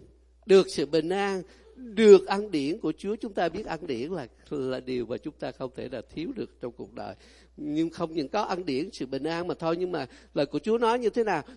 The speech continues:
Chúng ta được gia thêm, được tăng thêm, multiple, nhiều hơn, nhiều hơn, nhiều hơn nữa trong đời sống của chúng ta. Đó là điều mà Chúa muốn ban cho mỗi một con dân của Ngài.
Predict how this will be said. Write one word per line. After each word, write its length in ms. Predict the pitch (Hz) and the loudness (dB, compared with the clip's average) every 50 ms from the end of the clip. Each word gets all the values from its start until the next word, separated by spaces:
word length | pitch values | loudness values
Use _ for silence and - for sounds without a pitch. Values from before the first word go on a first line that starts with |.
| - | -8
Chúng 180 | - 254 277 - | -6 -6 -4 2
ta 160 | - 240 233 | 4 4 4
được 220 | 220 196 185 165 - - - 160 151 156 | 6 4 4 2 2 -4 -16 -20 -20 -20
gia 600 | 170 175 202 247 269 277 277 269 269 262 262 247 | -10 0 4 6 6 8 6 4 4 2 0 0
thêm, 500 | - - 214 269 277 262 262 262 226 233 | -2 -4 -2 2 4 4 4 2 2 6
được 280 | 185 185 180 - - - | 6 6 6 4 0 -6
tăng 280 | 277 277 294 294 277 | -4 -4 -4 -4 -4
thêm, 400 | 277 269 277 277 233 190 160 143 | -2 2 2 2 2 2 -2 6
multiple, 880 | 151 202 302 349 - - 302 226 214 247 240 220 190 156 - - - - - - | 10 10 10 10 8 2 -2 -2 2 4 4 6 4 2 0 -4 -12 -16 -8 0
nhiều 340 | 202 226 247 247 233 214 | 4 6 6 8 8 8
hơn, 360 | 202 247 269 269 277 262 254 233 | 6 6 6 4 4 2 0 0
nhiều 280 | 233 240 240 233 208 | 2 4 4 4 4
hơn, 280 | 202 277 285 285 269 254 | 4 2 0 -2 -4 -4
nhiều 240 | 240 220 190 160 160 | -2 0 0 0 2
hơn 240 | 196 208 208 208 | 0 -2 -4 -4
nữa 200 | 175 139 139 165 180 - - - - _ | -2 -4 -4 -4 -6 -10 -18 -20 -10 _
trong 160 | - 185 160 165 | -4 -4 -2 0
đời 180 | 151 131 117 | -2 -2 -2
sống 320 | 104 - 170 156 165 220 240 | -4 -6 -8 -8 -8 -12 -10
của 140 | - 131 | -10 -10
chúng 200 | 120 - 147 127 | -10 -10 -14 -16
ta. 200 | - - 131 113 113 - _ _ _ _ _ _ _ _ _ _ _ _ _ _ _ _ _ _ _ _ _ _ _ _ _ _ _ _ _ _ _ _ _ _ _ | -14 -14 -14 -14 -16 -20 _ _ _ _ _ _ _ _ _ _ _ _ _ _ _ _ _ _ _ _ _ _ _ _ _ _ _ _ _ _ _ _ _ _ _
Đó 160 | - 202 262 | 2 2 2
là 140 | 302 247 185 | 4 2 2
điều 280 | 175 180 180 170 165 160 | 6 8 10 10 10 8
mà 120 | 165 160 147 - | 6 2 2 2
Chúa 300 | - 233 254 285 320 311 | -2 -4 -2 2 4 2
muốn 440 | 285 254 247 262 285 311 359 392 339 | 4 4 0 0 0 0 -2 -2 -2
ban 320 | 269 226 214 208 208 190 | -2 -2 -2 -2 -4 -4
cho 160 | 180 202 196 180 | -4 -4 -4 -4
mỗi 260 | 175 131 110 147 190 | -4 -6 -6 -6 -6
một 300 | 175 127 - - - _ | -6 -6 -8 -12 -12 _
con 200 | 180 160 160 151 - | -8 -8 -8 -10 -8
dân 260 | - 170 151 143 139 135 | -8 -8 -8 -8 -12 -16
của 200 | - - 113 113 110 | -16 -14 -14 -14 -16
Ngài. 100 | 104 | -18